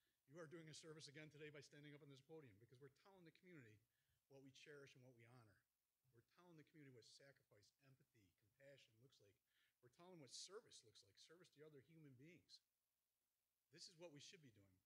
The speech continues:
If we don't champion ourselves, who's gonna champion us? So we appreciate you again coming up here. I know cops don't like to do these types of things. They don't like to stand here. It's for everybody else also. It's not just for you. It's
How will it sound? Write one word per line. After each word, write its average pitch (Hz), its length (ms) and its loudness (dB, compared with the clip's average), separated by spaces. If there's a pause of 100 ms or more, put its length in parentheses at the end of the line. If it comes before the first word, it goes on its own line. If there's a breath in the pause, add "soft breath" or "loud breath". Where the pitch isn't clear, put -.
(180)
If - 80 -12
we 165 80 -2
don't 185 240 2
champion 175 320 0
ourselves, 160 480 0
who's 156 160 -6
gonna 139 240 0
champion 127 400 -8
us? - 160 -14 (640)
So - 80 -2
we 147 80 6
appreciate 170 400 4
you 151 80 4
again 160 240 2
coming 147 160 2
up 151 80 2
here. 147 160 2
I 127 80 2
know 131 240 0
cops 131 240 -6
don't 131 160 -6
like 127 160 -2
to 104 80 -8
do 120 160 -6
these 143 160 -4
types 139 160 -6
of 143 160 -10
things. 135 160 -4
They 113 80 -4
don't 117 80 -6
like 123 160 -8
to - 80 -4
stand 131 160 -6
here. 135 160 0 (320 loud breath)
It's 143 240 -8
for 143 160 6 (240)
everybody 123 320 4
else 117 240 -4
also. 104 320 -6
It's - 160 -10
not 107 80 -8
just - 160 -12
for - 80 -14
you. 98 160 -8
It's - 80 -10